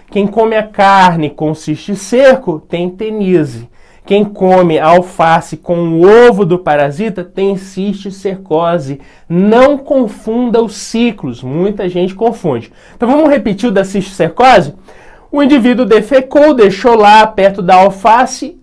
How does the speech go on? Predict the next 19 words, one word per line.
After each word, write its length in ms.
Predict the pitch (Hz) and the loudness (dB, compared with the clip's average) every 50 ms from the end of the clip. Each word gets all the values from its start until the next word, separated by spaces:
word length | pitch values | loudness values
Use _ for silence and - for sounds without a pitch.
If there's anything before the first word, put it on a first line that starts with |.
| _ - | _ -4
as 240 | 262 262 262 - - | -4 -4 -4 -4 -6
fezes 360 | - 208 220 214 226 208 - | -4 -2 -2 -2 -4 -6 -10
com 140 | - 269 294 | -10 -8 -4
o 260 | 320 320 277 208 180 | 0 2 2 4 2
ovo. 240 | 160 147 151 - _ _ _ _ _ _ - - | 2 -2 -6 -16 _ _ _ _ _ _ -4 0
Outro 280 | 202 202 196 202 214 | 2 2 4 2 0
indivíduo 640 | 226 185 208 226 190 240 320 339 320 202 170 147 - - - - - _ _ - | -2 0 0 0 2 2 4 4 4 2 0 0 -2 -6 -20 -20 -20 _ _ 2
pega 440 | 277 262 277 302 320 285 233 233 | 2 4 6 6 4 4 4 4
a 40 | 202 | 4
alface 580 | 196 196 196 - - 190 170 170 175 175 - - | 2 2 0 -4 -2 0 0 0 0 -2 -6 -10
contaminada 680 | - 190 180 180 190 185 175 180 175 175 175 175 175 175 | -6 -4 -4 -2 -2 -2 -2 0 0 0 0 0 0 -2
com 180 | 175 - 208 | -2 2 2
o 400 | 214 233 247 277 302 320 320 - - 233 254 294 320 349 330 | 4 4 6 6 4 4 2 0 2 4 6 6 8 6 6
ovo 640 | 302 196 160 180 226 226 226 208 165 143 - - - - - - - - _ _ - _ - | 4 2 2 4 6 6 6 6 6 4 2 -2 -10 -20 -20 -20 -20 -20 _ _ -14 _ -4
e 260 | 277 302 254 - - - | -4 -4 -4 -6 -10 -10
ingere. 720 | 220 262 269 262 196 185 220 226 233 226 190 180 170 175 _ _ _ _ _ _ _ _ _ _ - - _ - - 220 | -6 -4 -4 -2 -2 0 2 4 4 4 2 0 -2 -6 _ _ _ _ _ _ _ _ _ _ -20 -20 _ -6 -2 0
Esse 480 | 254 285 311 320 311 - - - 302 302 | 2 2 2 0 -2 -4 -2 2 2 4
ovo 520 | 269 240 233 233 226 220 208 214 - - | 6 6 6 6 4 4 0 -4 -10 -6
eclode, 1120 | - 208 190 190 - - - - 247 277 277 269 254 254 254 262 214 208 208 277 302 302 302 | -4 -4 -4 -4 -4 -12 -8 -4 0 2 4 6 6 6 6 6 4 4 2 0 0 0 -2